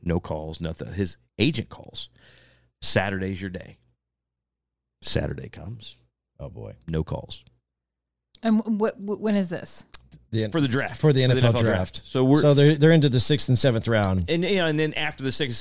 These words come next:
Speaker 1: seventh round, then the, the free agent.
Speaker 2: Yep.
Speaker 1: After the draft is over, then free agency starts.
Speaker 2: Yeah.
Speaker 1: So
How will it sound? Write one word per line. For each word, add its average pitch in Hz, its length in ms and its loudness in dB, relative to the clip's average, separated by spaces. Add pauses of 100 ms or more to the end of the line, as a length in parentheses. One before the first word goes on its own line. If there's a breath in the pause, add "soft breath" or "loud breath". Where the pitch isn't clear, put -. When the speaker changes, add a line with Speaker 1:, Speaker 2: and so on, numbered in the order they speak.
(120)
Speaker 1:
seventh 107 100 -8
round, 113 280 -2
then 117 140 -2
the, 113 200 -4 (160)
the 107 180 -4
free 131 300 -8
agent. 131 300 -6 (300)
Speaker 2:
Yep. 123 320 0
Speaker 1:
After 139 240 -6
the 120 200 -2
draft 143 400 0
is 113 180 -8
over, 110 380 0 (380 loud breath)
then 120 420 0 (160)
free 120 340 0
agency 95 340 -6
starts. - 500 -8
Speaker 2:
Yeah. - 100 -2
Speaker 1:
So 113 340 -2